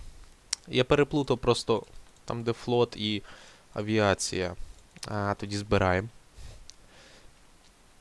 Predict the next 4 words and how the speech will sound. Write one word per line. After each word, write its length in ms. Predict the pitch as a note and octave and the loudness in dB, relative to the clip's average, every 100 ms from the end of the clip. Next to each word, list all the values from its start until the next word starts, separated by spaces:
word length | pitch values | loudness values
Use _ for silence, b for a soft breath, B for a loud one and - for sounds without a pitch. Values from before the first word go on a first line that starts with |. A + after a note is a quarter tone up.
| - - _ - - - - - - - | -20 -20 _ -20 -18 -18 -20 -20 -16 -8
Може, 680 | A2 A2 G#2+ A2+ G#2+ G#2 | -2 0 2 4 4 2
можна 420 | G#2 G#2+ A2+ A2 G#2+ | 0 -2 -2 -2 -4
щось 240 | A#2+ - | -4 -6
купити, 760 | - A2+ A#2+ A2 - G#2 G2+ | -10 0 2 2 2 2 2